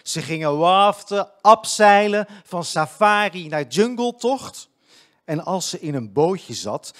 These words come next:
naast krokodillen in een kreek,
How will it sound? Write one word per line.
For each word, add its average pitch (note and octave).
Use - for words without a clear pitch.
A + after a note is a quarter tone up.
naast B2
krokodillen C3+
in B2
een A2
kreek, D#3